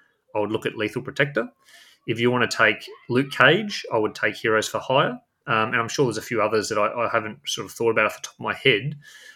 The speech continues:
Um, but really, you know, whatever your splash characters are, if they come with a strong card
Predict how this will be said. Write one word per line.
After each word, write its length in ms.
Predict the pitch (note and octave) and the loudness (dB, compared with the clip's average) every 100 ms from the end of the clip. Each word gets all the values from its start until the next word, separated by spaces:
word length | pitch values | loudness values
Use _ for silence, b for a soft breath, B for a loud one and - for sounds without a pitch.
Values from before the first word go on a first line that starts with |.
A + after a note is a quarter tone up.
| B | B
Um, 240 | A2+ A2+ A2 | 4 4 4
but 140 | A#2+ | 2
really, 520 | C#3 C#3 C3+ A#2+ A#2 - | 8 8 10 6 4 -4
you 100 | A#2 | 0
know, 120 | G#2+ | 4
whatever 200 | C3 F3 | 6 6
your 60 | D3 | 4
splash 300 | - B2+ - | 4 2 4
characters 320 | B2 A2+ G#2 | 4 4 2
are, 220 | G#2 G#2 | 4 4
if 40 | A2 | 4
they 140 | C3 | 2
come 180 | C3+ A#2 | 2 -4
with 140 | G#2+ | -2
a 60 | G2+ | 0
strong 640 | - - A#2 A2 A2+ G#2+ _ _ _ - | 0 2 2 2 -2 -8 _ _ _ 0
card 500 | A2+ A#2 F3+ G#3 | 4 6 6 2